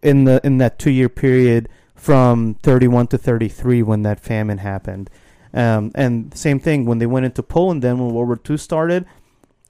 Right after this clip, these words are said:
uh, they started sending, uh, anybody that, you know, was a threat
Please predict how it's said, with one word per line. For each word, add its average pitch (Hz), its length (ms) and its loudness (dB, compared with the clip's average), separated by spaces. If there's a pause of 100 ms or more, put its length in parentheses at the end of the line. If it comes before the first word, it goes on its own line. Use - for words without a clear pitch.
uh, 139 340 4
they 135 140 2
started 185 460 0 (120)
sending, 175 800 0
uh, 139 340 2
anybody 156 560 2
that, 131 420 2 (120)
you 143 140 2
know, 123 180 2
was 113 300 0
a 113 120 0
threat - 480 -4